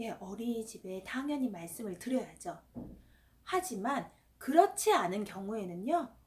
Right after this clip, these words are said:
오히려 일 번과 마찬가지의 결과를 초래하게 됩니다. 내 아이가 스스로 해결할 수 있는 힘을 잃어버리게 만드는 그런 결과와 함께 한 가지 더 추가하자면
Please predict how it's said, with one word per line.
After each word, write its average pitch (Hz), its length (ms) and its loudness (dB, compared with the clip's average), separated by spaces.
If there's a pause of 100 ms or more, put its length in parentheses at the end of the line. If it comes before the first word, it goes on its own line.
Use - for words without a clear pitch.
오히려 226 520 4 (240)
일 349 200 6
번과 349 340 6
마찬가지의 254 880 -2
결과를 175 500 -8
초래하게 311 420 0
됩니다. 180 440 -16 (520)
내 226 220 2
아이가 208 720 -2 (160)
스스로 359 460 2
해결할 381 520 4
수 - 160 -8
있는 180 520 -2 (200)
힘을 247 600 0 (240)
잃어버리게 277 680 4
만드는 180 580 -6
그런 202 240 -4
결과와 180 480 -6
함께 214 680 -4 (280)
한 415 240 -2
가지 403 240 4
더 220 180 -4
추가하자면 277 840 0